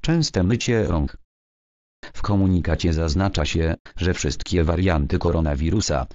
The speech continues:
włącznie z dominującą obecnie deltą w wymiarze globalnym, mogą spowodować ciężki przebieg choroby lub śmierć, a niezbędne dla zmniejszenia tego ryzyka są szczepionki.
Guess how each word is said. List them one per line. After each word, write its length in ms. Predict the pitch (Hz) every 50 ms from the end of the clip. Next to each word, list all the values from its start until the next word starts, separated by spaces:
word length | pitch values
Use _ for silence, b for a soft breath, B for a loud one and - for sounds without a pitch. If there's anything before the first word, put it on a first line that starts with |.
| B B -
włącznie 560 | 80 80 80 82 90 92 - - 120 110 87
z 100 | 78 80
dominującą 840 | 85 87 95 95 87 87 85 82 80 73 67 65 - - 85 85 85
obecnie 480 | 82 76 98 135 - - - 107 95 80
deltą 360 | 101 117 98 78 78 78 76
w 60 | 73
wymiarze 520 | 76 73 85 87 92 107 123 123 113 113
globalnym, 680 | 104 92 87 80 80 73 69 64 60 64 62 60 57 58 - - _ -
mogą 360 | - 87 78 73 64 71 80 90
spowodować 720 | - - 110 104 95 92 80 85 80 82 87 80 - -
ciężki 480 | - - - 71 65 - - - - -
przebieg 440 | - - 107 98 90 92 87 82
choroby 480 | - - 92 95 110 113 90 78 87 85
lub 200 | 85 87 85 -
śmierć, 460 | - - - 78 69 67 - - - - - _ -
a 120 | 82 82
niezbędne 640 | 87 95 92 90 87 87 - 80 80 76 92 92 85
dla 200 | 78 85 82 85
zmniejszenia 720 | 82 95 95 92 90 87 85 78 - 127 123 107 87 80
tego 260 | - 82 78 80 73
ryzyka 460 | 95 117 110 98 113 - - 92 92
są 240 | 85 - 87 85 76
szczepionki. 680 | - - 90 80 - 107 95 78 69 64 - - 60 53